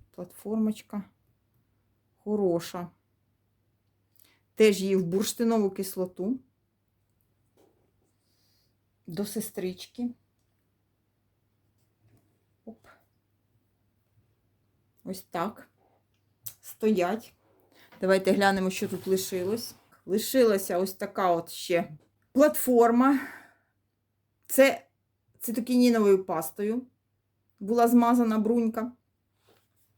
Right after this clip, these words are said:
Дивіться, що тут в неї. Ще в неї лишається потенційно, ну, можна сказати, що дві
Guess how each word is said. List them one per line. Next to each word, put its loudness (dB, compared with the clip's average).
Дивіться, -8
що -16
тут -20
в -8
неї. -6
Ще 2
в 2
неї 2
лишається 0
потенційно, -2
ну, -2
можна 2
сказати, -4
що -6
дві -4